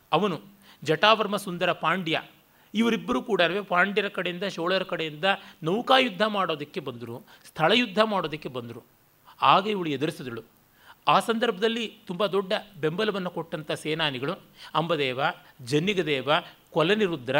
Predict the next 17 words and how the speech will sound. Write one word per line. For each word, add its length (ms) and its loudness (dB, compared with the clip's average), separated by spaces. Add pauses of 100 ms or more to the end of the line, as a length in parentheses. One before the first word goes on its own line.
(440)
ಮತ್ತು 200 -2
ಅನ್ನಮಂತ್ರೀಶ್ವರ, 800 -2 (1080)
ಎಲ್ಲ 300 2 (220)
ಗಂಡಸರ 380 0
ಸೇನಾಧಿಪತಿಗಳನ್ನು 1040 2
ಇವಳು 380 -4 (260)
ತನ್ನ 180 2
ಹತೋಟಿಯಲ್ಲಿಟ್ಕೊಂಡು 920 0
ಯುದ್ಧ 200 -8
ಮಾಡಿಸಿದಳು. 680 -2 (240)
ತಾನೇ 400 8
ಸ್ವಯಂ 360 -2
ಯುದ್ಧ 220 -6
ಮಾಡಿದಳು. 540 -4 (760)
ಗಂಡು 260 2
ವೇಷ 220 0
ಹಾಕ್ಕೊಂಡು, 760 0